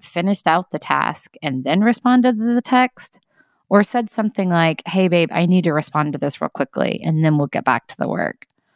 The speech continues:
A simple example that for me holds a lot of weight.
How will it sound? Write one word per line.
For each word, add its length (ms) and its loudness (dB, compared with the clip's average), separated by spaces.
A 80 2
simple 460 0
example 760 0
that 180 -2
for 160 -2
me 320 6
holds 420 0
a 80 -6
lot 240 -4
of 140 0
weight. 380 -4